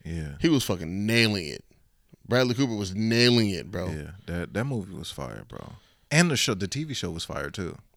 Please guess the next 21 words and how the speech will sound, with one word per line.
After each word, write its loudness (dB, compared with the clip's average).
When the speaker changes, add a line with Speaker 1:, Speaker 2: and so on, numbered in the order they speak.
Speaker 2:
I 8
didn't 6
watch 2
the -4
T 0
V -2
show. -2
It 0
got 4
canceled, 0
though, -2
right? -4
Speaker 1:
In -2
a 4
weird 2
way, 0
it -2
ended, -2
and -6
then -2
it -8